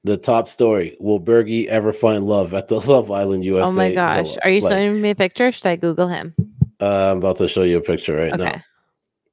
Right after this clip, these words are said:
Speaker 1: But, yeah, no, he's come in,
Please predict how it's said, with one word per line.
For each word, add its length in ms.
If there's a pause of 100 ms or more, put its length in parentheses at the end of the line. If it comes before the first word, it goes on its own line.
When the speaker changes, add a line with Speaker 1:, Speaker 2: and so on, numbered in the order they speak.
(400)
Speaker 1:
But, 460 (800)
yeah, 180
no, 220
he's 340
come 260
in, 400